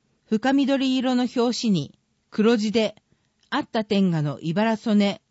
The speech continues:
の題字と、いろり端に座る男性と子供のイラストが描かれています。写真終わり。二、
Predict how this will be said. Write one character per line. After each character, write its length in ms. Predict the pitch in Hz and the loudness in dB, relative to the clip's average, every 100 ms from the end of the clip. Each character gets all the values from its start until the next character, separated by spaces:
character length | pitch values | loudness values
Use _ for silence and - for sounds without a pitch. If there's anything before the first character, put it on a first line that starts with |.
| _ - | _ 0
の 280 | 208 226 - | 2 2 0
題 320 | - 190 196 190 | -4 0 2 0
字 160 | 190 | -2
と、 300 | 196 185 175 _ _ _ _ _ | -4 -4 -4 _ _ _ _ _
い 140 | - 196 | -2 2
ろ 120 | 233 | 2
り 120 | 254 | 2
端 260 | 247 - 254 | -2 -2 -2
に 120 | 247 | -2
座 340 | - 233 214 | -2 -2 0
る 220 | 208 202 - _ _ | 0 -2 -4 _ _
男 260 | 180 220 247 | -2 0 0
性 220 | - 254 | 0 -2
と 200 | 247 233 | -2 -4
子 120 | 220 | -2
供 220 | 202 220 240 | 0 2 2
の 140 | 233 | 2
イ 100 | 214 | 0
ラ 140 | 214 | -2
ス 100 | 220 | -4
ト 140 | - 202 | -2 0
が 200 | 202 185 | 0 -2
描 180 | 180 208 | -2 -2
か 120 | 214 | 0
れ 100 | 202 | -2
て 140 | 175 120 | -2 -8
い 100 | 113 | -10
ま 100 | 113 | -12
す。 280 | - - _ _ _ _ _ _ _ _ _ _ | -16 -20 _ _ _ _ _ _ _ _ _ _
写 200 | - 208 | -4 -4
真 420 | - 226 226 208 _ - | 0 2 2 0 _ -4
終 80 | |
わ 180 | 190 190 | -2 0
り。 220 | 170 160 - _ _ _ _ _ _ _ _ _ _ _ _ _ _ _ _ _ _ _ _ _ 208 | -2 -6 -10 _ _ _ _ _ _ _ _ _ _ _ _ _ _ _ _ _ _ _ _ _ 0
二、 280 | 226 226 | 2 2